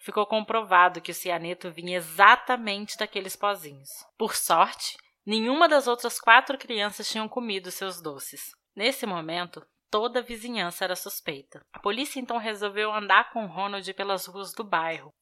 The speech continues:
e pedir para que ele mostrasse em quais casas eles tinham recolhido doces naquele dia. O problema é que ele dizia não se lembrar, o que parecia estranho, já que naquele dia a chuva tinha atrapalhado a coleta de doces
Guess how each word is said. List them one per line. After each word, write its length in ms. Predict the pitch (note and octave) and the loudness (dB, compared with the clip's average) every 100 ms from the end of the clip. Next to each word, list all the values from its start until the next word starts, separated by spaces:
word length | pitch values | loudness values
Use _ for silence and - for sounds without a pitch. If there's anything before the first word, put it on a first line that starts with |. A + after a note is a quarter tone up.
| _ | _
e 80 | - | -16
pedir 300 | A3 A#3 C4+ | -12 -8 -8
para 140 | C#4 | -6
que 100 | C#4+ | -6
ele 100 | C#4 | -4
mostrasse 480 | C4 A#3+ - A#3 A#3 | -2 -4 0 -2 -2
em 80 | A#3 | -10
quais 380 | - A#3 D#4 - | 0 2 2 -2
casas 580 | - F3 F3 F3 F#3+ - | 2 4 4 -2 -18 -10
eles 300 | - G#3+ A3+ | -6 -4 -4
tinham 200 | - A3+ | -4 -4
recolhido 520 | G#3+ A3 - A3 A3 A3+ | -4 -6 -4 -6 -4 -6
doces 400 | F#3+ F3+ - - | -4 -6 -8 -8
naquele 380 | F#3+ G3 F#3+ | -6 -6 -10
dia. 360 | F#3+ D3 C#3 C#3+ _ _ - | -12 -14 -16 -20 _ _ -16
O 60 | |
problema 440 | - G3+ F3+ F#3+ G#3 | -4 -4 -2 -2 -2
é 20 | |
que 120 | - | -4
ele 160 | A3 G#3+ | -8 -8
dizia 400 | F#3+ F#3 G3 G3+ | -12 -12 -6 -6
não 140 | G3+ | -6
se 160 | - G#3+ | -12 -8
lembrar, 560 | G#3 A3 E3+ D#3 - _ | -6 -2 0 -2 -6 _
o 60 | - | -12
que 100 | - | 4
parecia 380 | A#3 A3+ - C4 | 6 6 -4 -8
estranho, 500 | - - D3 C#3+ C#3+ _ _ | -8 -8 -6 -8 -14 _ _
já 160 | A3+ | 4
que 100 | B3 | 4
naquele 360 | C#4+ C4+ C4 A3+ | 2 -2 -2 -4
dia 240 | F3+ A3+ | -4 -2
a 40 | A#3 | 0
chuva 280 | - A#3 A#3+ | -2 -4 -4
tinha 220 | - A#3+ | -2 -4
atrapalhado 680 | A#3+ A#3+ A#3 G3+ F#3 A#3+ B3+ | -2 2 4 4 4 2 0
a 60 | |
coleta 400 | B3+ A#3 G#3 G#3 | -2 0 0 -2
de 120 | F#3 | -10
doces 580 | E3+ D#3 D#3 F3 A3+ - | -10 -12 -12 -14 -14 -16